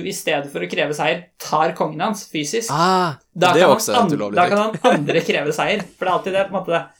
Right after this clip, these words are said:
Speaker 1: du må alltid kreve seieren med en gang. Du kan ikke gjøre det
Speaker 2: Ja.
Speaker 1: senere. Så da er det han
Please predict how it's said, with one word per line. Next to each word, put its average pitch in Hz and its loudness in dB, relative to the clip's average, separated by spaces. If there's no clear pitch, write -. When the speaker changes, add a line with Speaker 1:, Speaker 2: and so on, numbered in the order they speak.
Speaker 1:
du 185 -8
må 185 -8
alltid 165 -2
kreve 170 0
seieren 151 -2
med 160 -8
en 160 -4
gang. 180 0
Du 165 -8
kan 156 -6
ikke 143 -2
gjøre 151 0
det 113 -2
Speaker 2:
Ja. 110 -4
Speaker 1:
senere. 175 -4
Så - -20
da 160 0
er 156 -2
det 170 -4
han 165 -10